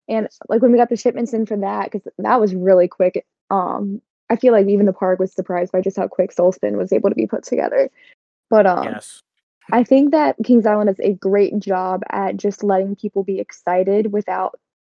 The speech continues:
Speaker 1: you know, s-, putting the, like, like, putting our blockers up and saying, like, "No, you guys need to wait on
Speaker 2: Mm-hmm.
Speaker 1: us." It's more like, "Let's do it together." And I love that tur-,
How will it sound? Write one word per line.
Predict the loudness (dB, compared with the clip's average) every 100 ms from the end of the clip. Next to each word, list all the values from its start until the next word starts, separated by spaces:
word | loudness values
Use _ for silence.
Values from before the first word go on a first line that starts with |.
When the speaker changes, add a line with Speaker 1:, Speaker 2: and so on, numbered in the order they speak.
| _
Speaker 1:
you | -8
know, | -6 -4 -6 -8 _ _ _ -20
s-, | -20 -2
putting | 4 4
the, | 4 0
like, | -8 -4
like, | -6 0
putting | 2 2
our | 2 0 -2 _ _ _ _ 0
blockers | 2 2 0 -4 -4
up | -6
and | -8 -8
saying, | -8 -6
like, | -4
"No, | -2 0 0
you | -2 -2
guys | -2 -4
need | -4
to | -4
wait | -2 -2 -2
on | -6 -8
Speaker 2:
Mm-hmm. | -10
Speaker 1:
us." | -12 -14
It's | -8
more | -6 -2
like, | 0
"Let's | 2 2
do | 2
it | 0
together." | 0 0 0 0 -2 -2
And | -2
I | 0
love | 2 2
that | 0 -4
tur-, | -10